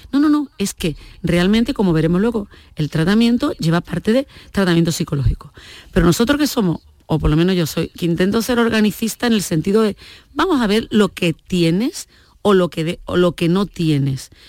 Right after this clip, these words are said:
Entonces, el diagnóstico primero, efectivamente, la primera misión, sobre todo a nivel de atención primaria, es que el médico de cabecera le diga, "Eso es muy frecuente, no te preocupes porque no se te va a quitar".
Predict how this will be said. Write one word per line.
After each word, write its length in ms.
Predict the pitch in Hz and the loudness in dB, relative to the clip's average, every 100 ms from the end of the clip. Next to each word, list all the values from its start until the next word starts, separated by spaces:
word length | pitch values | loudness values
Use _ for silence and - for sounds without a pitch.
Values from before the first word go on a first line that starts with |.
| - - | -20 -10
Entonces, 240 | 160 165 196 | -6 -2 0
el 80 | 160 | 2
diagnóstico 520 | 151 175 208 254 254 | 2 2 0 -2 0
primero, 420 | 262 269 269 277 | 2 0 -2 -6
efectivamente, 720 | - - - 185 151 139 135 - - - - - - _ | -8 -10 -8 -6 -4 -4 -6 -10 -20 -20 -20 -20 -20 _
la 120 | 190 208 | -2 0
primera 340 | 220 269 302 | 2 2 2
misión, 500 | 285 - - 175 160 | 0 -2 -4 -4 -4
sobre 240 | - 190 196 | -2 -2 0
todo 160 | 233 | 0
a 80 | 202 | 0
nivel 240 | 196 247 | 0 0
de 80 | 269 | -2
atención 460 | 277 247 226 220 202 | -2 -4 -2 -4 -2
primaria, 440 | 190 185 190 226 | -2 -2 -2 -2
es 80 | 208 | -4
que 220 | - 160 - - - - | -4 -8 -8 -20 -20 -4
el 160 | 196 185 | 0 2
médico 320 | 220 254 269 | 2 0 0
de 100 | 262 | 0
cabecera 320 | 262 226 254 | -2 -2 0
le 60 | 220 | 0
diga, 180 | 196 - - | 0 -2 -2
"Eso 240 | 285 285 | 0 0
es 60 | 330 | 2
muy 140 | 285 | 2
frecuente, 720 | 247 247 226 175 151 147 156 - - - - | 0 -4 -4 -2 -2 -2 -8 -10 -20 -20 -6
no 220 | 214 240 269 | 0 2 2
te 120 | 294 | 0
preocupes 320 | - 262 220 | 0 0 0
porque 260 | 185 170 185 | 0 0 0
no 100 | 208 | 0
se 140 | - | -2
te 120 | 233 | -2
va 120 | 196 175 | 0 -2
a 40 | |
quitar". 460 | - 151 - 147 | -6 -10 -10 -12